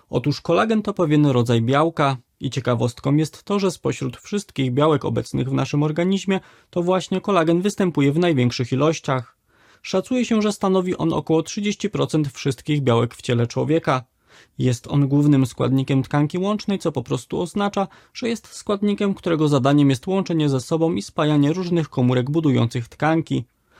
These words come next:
Ważną informacją do zapamiętania, która przyda nam się w dalszej części filmu, jest to, że kolagen, jak każde inne białko, jest zbudowane z różnych aminokwasów. I cechą charakterystyczną kolagenu jest to,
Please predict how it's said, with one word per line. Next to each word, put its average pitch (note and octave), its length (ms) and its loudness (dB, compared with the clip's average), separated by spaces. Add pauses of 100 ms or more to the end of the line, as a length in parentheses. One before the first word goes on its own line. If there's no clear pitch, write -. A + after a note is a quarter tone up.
(280)
Ważną C3 460 2
informacją C#3+ 600 2
do B2 100 0
zapamiętania, C3 720 0
która B2+ 280 -2
przyda F3 300 -4
nam D3 160 2
się C#3+ 160 0
w C3 60 -2
dalszej C#3 400 0
części B2 380 -2
filmu, C#3+ 300 0
jest - 340 -6
to, G3+ 180 -4 (340)
że A3+ 160 -2
kolagen, F3+ 400 2
jak F3 280 -2
każde C#3 340 0
inne C3+ 360 2
białko, E3+ 360 0
jest F3 220 -4
zbudowane E3+ 640 2
z C3+ 40 -2
różnych B2 420 -2
aminokwasów. B2+ 880 0 (480)
I D3 120 0
cechą C#3 340 0
charakterystyczną F3+ 920 -2
kolagenu B2 500 2
jest A#2 360 -4
to, G#3 200 -2